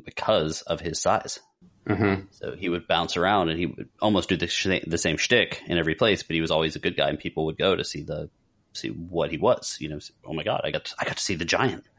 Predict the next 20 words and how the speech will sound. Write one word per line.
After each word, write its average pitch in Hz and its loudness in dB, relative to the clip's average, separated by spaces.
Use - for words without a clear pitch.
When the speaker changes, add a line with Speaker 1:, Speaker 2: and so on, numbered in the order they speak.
Speaker 1:
He - -4
was 87 0
that 85 2
much 80 -4
bigger 95 2
than 78 -2
everyone 78 0
else. - -6
So - -2
it - 0
was 82 -4
a 85 0
blessing 90 4
Speaker 2:
Yeah. 80 2
Speaker 1:
and 78 -2
a - -14
curse - -2
to 82 2
his 80 -2
size. - 0